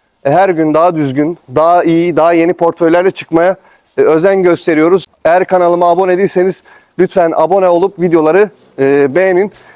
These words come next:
Biz de sizin için daha şevkle, daha güzel bir şekilde çalışalım. Size tanıtacağımız villamız bu taraf, hemen sağımdaki villa. Burası bizim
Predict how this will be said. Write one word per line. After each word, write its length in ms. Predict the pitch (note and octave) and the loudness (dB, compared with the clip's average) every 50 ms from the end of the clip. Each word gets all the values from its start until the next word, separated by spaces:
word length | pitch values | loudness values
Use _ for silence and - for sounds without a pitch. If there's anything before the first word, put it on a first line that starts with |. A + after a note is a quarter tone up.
| _ _ - | _ _ -2
Biz 200 | G3 F#3+ E3+ D#3+ | -2 0 0 2
de 220 | F#3+ G3 G3+ F#3 | 0 0 0 -2
sizin 280 | - - - E3+ F#3 F3+ | -4 -4 -2 0 0 0
için 300 | D3 - G#3 G#3+ G3+ F3 | 0 0 0 0 0 2
daha 200 | E3 E3 F3+ F3+ | 2 2 2 0
şevkle, 400 | - - E3+ D#3 - F#3+ G3 E3 | 0 0 -2 -2 0 0 0 0
daha 140 | E3+ E3+ E3+ | 2 0 0
güzel 260 | D#3+ D3 D3+ D#3 C#3+ | 0 0 0 0 0
bir 60 | B2+ | 0
şekilde 240 | - D#3 C#3 E3 F#3+ | -2 -4 -2 -2 -2
çalışalım. 460 | - - D#3 C#3+ - - C3+ G2 - - - _ _ _ | -2 0 -2 -2 -2 -2 -4 -4 -6 -10 -16 _ _ _
Size 280 | - - - G3+ A3 A#3 | -12 -6 -2 0 0 0
tanıtacağımız 600 | A3 A3 G#3+ G3+ F3 - G#3+ G#3 F3+ E3+ D#3+ E3+ | 0 0 -2 -2 0 0 0 0 0 0 -2 0
villamız 500 | A3 G#3+ F#3+ F#3 G3 G#3+ F#3+ - - - - | 0 0 0 0 0 -2 -4 -4 -10 -8 -4
bu 100 | F#3+ A3 | -4 -2
taraf, 380 | - - E3 D#3 E3+ - - - | 0 0 0 0 0 -2 -4 -4
hemen 200 | F3 E3+ D#3+ D3+ | -4 -2 -2 -2
sağımdaki 580 | - - F#3 E3+ D#3+ D3+ D3+ D3 - - D3+ | -2 0 0 0 0 0 -2 -2 -4 -4 -4
villa. 300 | E3+ G3 E3+ E3+ F3+ F#3 - _ _ _ _ _ _ _ _ _ _ _ _ _ _ _ _ _ _ _ _ _ _ _ _ _ _ _ _ _ _ _ _ _ _ _ - F#3+ | -2 0 0 0 -2 -2 -4 _ _ _ _ _ _ _ _ _ _ _ _ _ _ _ _ _ _ _ _ _ _ _ _ _ _ _ _ _ _ _ _ _ _ _ -4 -2
Burası 380 | B3 B3+ A#3 - - B3 G3+ | 0 2 0 0 -2 -4 -2
bizim 380 | G#3+ G3 F#3 A3 A3+ A3+ G3+ | 0 0 2 0 0 -2 -4